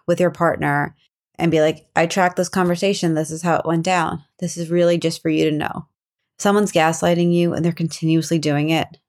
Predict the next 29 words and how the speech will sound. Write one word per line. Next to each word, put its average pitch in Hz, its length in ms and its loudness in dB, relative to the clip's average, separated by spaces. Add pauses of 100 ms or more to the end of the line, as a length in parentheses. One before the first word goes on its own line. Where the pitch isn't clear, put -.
(140)
you're - 120 -18
probably 190 480 0
not 165 240 2
gonna 160 160 0
get 165 180 -2
them 165 140 -2
to 170 100 -6
change 165 600 -4 (500)
unless 175 280 2
they 160 220 2
want 170 280 0
to 196 100 -8
work 180 240 0
on 190 140 -2
themselves. 196 680 -2 (640)
And 175 120 2
if 175 100 -2
they 180 120 2
do, 185 540 2 (200)
that's 196 160 -10
a 165 40 -18
whole 233 340 0
other 190 180 2
conversation 165 720 -2
to 170 100 -6
have 160 240 -2
with 175 140 -4
them. 214 340 0
And 156 380 -2